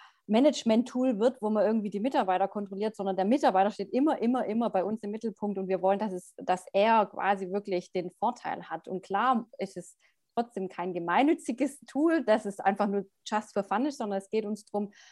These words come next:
das Wissen zu nutzen, das da ist und dadurch einfach zu wachsen, also dadurch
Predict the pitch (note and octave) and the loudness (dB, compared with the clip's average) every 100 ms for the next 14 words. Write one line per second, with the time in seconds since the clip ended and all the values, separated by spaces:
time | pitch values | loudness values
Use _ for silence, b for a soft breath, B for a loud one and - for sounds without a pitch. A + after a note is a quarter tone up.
0 | B - - G#3+ A3 G#3 C#4 C#4 C4+ A#3 | B -18 -6 -4 -2 0 0 0 -2 -2
1 | C4 - G3+ F#3+ - B3+ - B3 - b | -2 -4 -6 -4 -4 -2 -2 -2 -6 b
2 | b b - G3+ G3 A3+ A3 A#3 G3 G#3+ | b b -6 0 2 2 0 0 -2 -2
3 | G#3 - - F#3+ F#3+ G#3 - F#3 E3+ F3+ | -4 -6 -8 -4 -2 -2 -6 -6 -4 -4
4 | F#3 F#3 F#3+ G3+ | 0 2 2 0